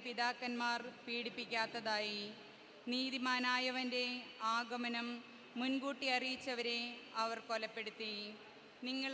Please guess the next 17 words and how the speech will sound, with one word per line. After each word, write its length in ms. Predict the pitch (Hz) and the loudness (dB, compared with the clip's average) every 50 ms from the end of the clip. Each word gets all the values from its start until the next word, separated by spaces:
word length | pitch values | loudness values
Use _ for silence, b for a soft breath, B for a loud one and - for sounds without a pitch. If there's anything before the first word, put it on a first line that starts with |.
| 262 262 | 2 2
അവനെ 320 | 254 262 254 254 254 254 254 254 254 254 247 - - - 240 | 2 2 0 0 0 0 0 -2 -4 -6 -10 -12 -8 -4 -4
ഒറ്റിക്കൊടുക്കുകയും 880 | 233 233 - 269 247 - 247 247 240 240 240 254 254 247 240 240 240 233 233 240 240 - - - - - 220 | -4 -2 -2 -4 -2 -2 -2 -2 -2 -2 -2 0 0 0 0 0 -2 -2 -4 -6 -8 -10 -14 -16 -10 0 4
വധിക്കുകയും 680 | 240 247 240 254 247 - 262 262 254 247 247 240 233 233 226 - - | 4 4 4 2 -2 -4 -2 -2 0 0 0 0 -2 -2 -4 -4 -2
ചെയ്തു. 380 | 254 240 226 220 202 214 214 214 208 214 214 214 - - - - - - - - - 247 | -2 -2 -2 -2 -4 -4 -4 -4 -4 -6 -10 -12 -14 -16 -16 -16 -18 -18 -10 -2 0 0
നിങ്ങൾക്ക് 500 | 254 247 254 254 247 247 247 254 240 240 240 240 247 247 240 - - - - - - 220 240 | 2 2 2 2 0 0 0 0 2 2 2 0 -2 -4 -8 -12 -16 -16 -16 -12 -2 2 4
ദൈവദൂതന്മാരിലൂടെ 1300 | 262 269 262 247 277 262 247 262 269 262 269 269 262 262 262 262 262 254 254 254 262 254 233 247 247 247 247 247 254 240 - - - - - 233 | 4 4 4 4 2 2 2 0 0 2 2 2 4 4 4 4 2 2 0 -2 -2 0 0 2 2 2 0 -2 -4 -6 -10 -12 -12 -6 -2 0
നിയമം 320 | 240 240 240 240 240 240 240 226 | 2 2 2 2 2 0 0 0
ലഭിച്ചു, 420 | 226 208 214 - - - 233 220 214 214 214 214 214 - - - - - - - 226 240 | -2 -4 -4 -6 -6 -4 -4 -2 -2 -2 -4 -6 -8 -10 -14 -16 -16 -16 -8 -2 0 0
എങ്കിലും 400 | 247 240 240 247 240 240 240 233 233 233 233 233 233 - - - - 247 | 2 2 0 0 0 0 0 0 -2 -4 -6 -8 -10 -14 -14 -8 -4 -2
നിങ്ങളത് 420 | 247 247 247 247 240 240 226 233 - - | 0 2 2 4 4 4 4 2 2 2
പാലിച്ചില്ല." 560 | 240 226 233 233 240 226 - - 240 226 220 214 214 214 214 214 214 214 - - - - - - - - - - 240 262 | 4 4 2 2 -2 -4 -6 -8 -4 -2 0 0 0 0 -2 -6 -8 -12 -14 -16 -18 -18 -18 -18 -18 -14 -4 0 2 2
അവർ 160 | 247 277 269 277 269 | 2 2 0 0 0
ഇത് 100 | 254 269 - | -2 -2 0
കേട്ടപ്പോൾ 560 | 262 254 262 262 285 269 - - 254 254 254 254 254 254 254 - - - 226 233 | 0 0 0 0 -2 -4 -2 -2 -2 -2 -2 -2 -4 -6 -8 -10 -6 -2 0 0
അവൻ്റെ 280 | 226 254 254 247 262 247 254 | 0 0 0 0 0 0 0
നേരെ 300 | 254 247 240 240 240 240 240 240 247 233 - - - - - - 254 | 0 0 0 0 0 0 0 -2 -4 -6 -10 -14 -16 -16 -6 -2 0
കോപാക്രാന്തരായി 1080 | 254 262 254 226 269 269 269 262 262 254 247 254 247 254 247 247 240 240 240 240 240 | 2 2 4 4 4 4 4 4 2 0 2 2 2 2 2 4 4 2 2 0 -2